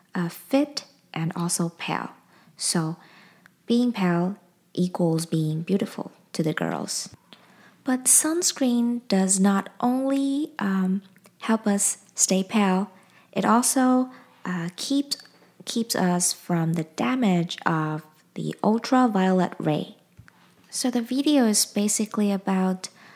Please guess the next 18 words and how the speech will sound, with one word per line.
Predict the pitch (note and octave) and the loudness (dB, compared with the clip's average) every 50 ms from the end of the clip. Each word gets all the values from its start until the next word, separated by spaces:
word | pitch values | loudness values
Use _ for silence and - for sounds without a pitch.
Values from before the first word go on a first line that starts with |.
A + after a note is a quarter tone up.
| - - _ _ | -20 -20 _ _
um, | - G3+ F#3+ F#3 F#3 F3+ | 0 2 2 4 4 2
different | F3+ - G#3+ G#3+ - A3+ A3+ A3 A3 | 2 0 -2 0 0 0 0 0 0
kinds | - - - G#3 G3+ G3+ G3+ G3+ - - | -2 0 2 2 4 4 4 2 2 0
of | F#3 F#3 F3+ F3+ - | 0 0 -2 -2 -2
sunscreens | - - - - A3+ A3+ A3+ A3+ - - - - - A#3 A#3 A#3 A#3 A3+ A#3 A3+ A3+ A3+ - - | -2 0 0 2 2 0 0 2 2 0 0 -2 -2 -2 0 0 2 2 2 2 0 -2 -2 0
and | F#3+ F#3 F#3 F3+ F#3 - - | 2 2 4 2 2 0 0
how | G#3 G3+ G3+ G3+ | 0 0 0 0
they | F#3+ G3 G3+ | 0 -2 -4
function, | G3+ - - - B3+ C#4 D4 - - - F#3+ F#3 F#3+ A3 A3 _ _ _ - | -4 -6 -4 -4 -2 -2 -2 -4 -2 -2 -2 -4 -4 -10 -12 _ _ _ -8
like | F#3+ F3+ F#3+ - - _ - - - - - - _ _ _ _ _ - | -6 -6 -6 -8 -12 _ -20 -20 -20 -20 -20 -20 _ _ _ _ _ -8
chemical | - A#3+ A#3 B3 C4 B3+ C4 C4+ C4+ C4 C4 C4+ C4+ | -4 -2 -2 0 -2 -2 0 2 2 4 4 2 0
sunscreens | - - A3+ G#3+ A3 A3+ - - - A3 A3 G#3+ G#3+ G#3 G#3 G#3+ | 0 0 2 2 2 0 -2 0 2 4 4 6 6 6 4 4
and | - F3+ F3 F3+ F#3 | 2 2 2 2 2
physical | - G#3+ G3+ - F#3+ - - F3+ F3 | 0 -2 0 0 -2 0 0 -2 -2
sunscreens. | - - F3 E3+ F3 F3+ - - E3 F3+ F3 F#3+ G3+ - - - - - - - - - - - - | 2 2 2 2 2 0 -2 -4 -4 -6 -6 -6 -8 -8 -10 -12 -12 -18 -20 -20 -20 -20 -20 -14 -2
And | - G#3 G#3 | 2 2 2
it | G#3 - - | 2 2 2
also, | G#3+ A#3 A#3 - - A#3+ A#3 A#3 A#3 A#3 | 0 2 2 2 2 2 4 4 2 2